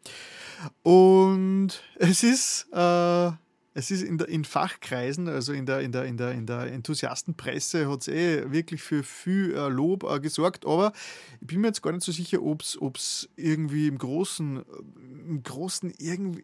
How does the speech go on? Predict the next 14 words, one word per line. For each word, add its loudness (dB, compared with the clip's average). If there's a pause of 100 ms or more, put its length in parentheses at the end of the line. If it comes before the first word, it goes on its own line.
ah, -2
nur 0
irgendwie, 4
äh, 0 (240)
bekannt -8
worden -4
ist. -6
Sa-, -4
oh, -2
oh, -4
sagt's 0
dir 2
was, -8
Dredge? -8